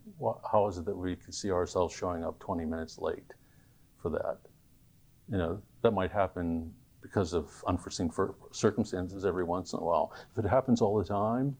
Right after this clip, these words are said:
then there's the kind of resistance that exists within us that we have to look at honestly and ask ourselves,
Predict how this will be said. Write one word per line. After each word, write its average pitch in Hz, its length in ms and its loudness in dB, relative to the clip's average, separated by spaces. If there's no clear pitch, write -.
then 98 140 6
there's 92 180 2
the 101 80 -4
kind 98 260 2
of 85 80 -4
resistance 90 760 0
that 95 140 6
exists 90 340 2
within 92 240 0
us 82 240 0
that 92 120 2
we 92 120 2
have 85 140 0
to 98 80 -2
look 87 220 2
at 85 120 2
honestly 85 580 0
and 85 80 -2
ask 85 280 -2
ourselves, 82 600 0